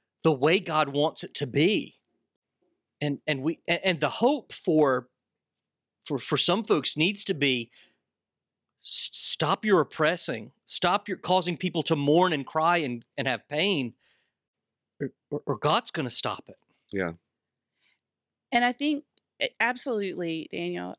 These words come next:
Speaker 3: I also think that there are those people who,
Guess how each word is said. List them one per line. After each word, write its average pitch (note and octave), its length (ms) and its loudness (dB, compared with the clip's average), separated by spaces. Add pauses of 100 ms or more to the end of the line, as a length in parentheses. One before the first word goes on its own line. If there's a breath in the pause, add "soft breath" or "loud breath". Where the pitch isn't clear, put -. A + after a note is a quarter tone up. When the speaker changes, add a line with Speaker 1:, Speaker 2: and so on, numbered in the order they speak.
(120)
Speaker 3:
I - 220 -2
also C#4 320 -4
think G3 380 -6
that E3+ 440 -2 (320)
there G#3+ 420 0 (140)
are F#3 840 2 (500)
those G#3+ 240 2
people C4+ 380 0
who, G3 720 0